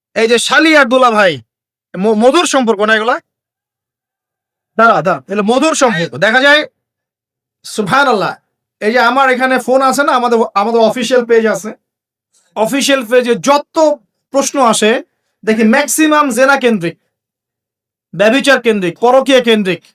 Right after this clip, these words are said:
একজন প্রশ্ন করেছে যে দুলা ভাইয়ের চরিত্র এত খারাপ ছিল,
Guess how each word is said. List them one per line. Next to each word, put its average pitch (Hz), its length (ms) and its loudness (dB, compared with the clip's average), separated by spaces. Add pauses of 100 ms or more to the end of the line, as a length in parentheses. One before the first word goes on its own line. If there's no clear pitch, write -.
(1000)
একজন 226 360 -4
প্রশ্ন 302 300 -4
করেছে 294 320 -2
যে 302 140 -2 (260)
দুলা 277 320 0
ভাইয়ের 302 320 2 (120)
চরিত্র 302 420 0
এত 240 220 -2
খারাপ 226 260 -2
ছিল, 269 280 0